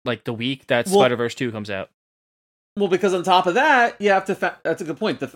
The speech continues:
Speaker 2: on fa-, top of that, Insomniac's been working on a Ratchet and Clank game,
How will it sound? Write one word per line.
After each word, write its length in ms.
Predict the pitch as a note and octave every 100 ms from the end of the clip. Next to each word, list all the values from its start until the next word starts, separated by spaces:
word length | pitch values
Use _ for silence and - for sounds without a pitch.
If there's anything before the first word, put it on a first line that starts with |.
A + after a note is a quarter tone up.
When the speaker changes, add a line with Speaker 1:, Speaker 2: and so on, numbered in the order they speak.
| D3
Speaker 2:
on 80 | C#3+
fa-, 280 | D3+ D#3+ -
top 220 | F3 D#3
of 60 | D3+
that, 380 | G#3+ F3 - _ _ _ _ D#3+
Insomniac's 760 | C3+ - G3+ F4+ D4+ G#3 -
been 160 | G3 E3
working 260 | E3+ -
on 140 | D3+ C#3+
a 40 |
Ratchet 360 | C3 A3+ - G3
and 80 | D3+
Clank 260 | C#3+ B2+
game, 400 | D3+ C3+ C3+ B2+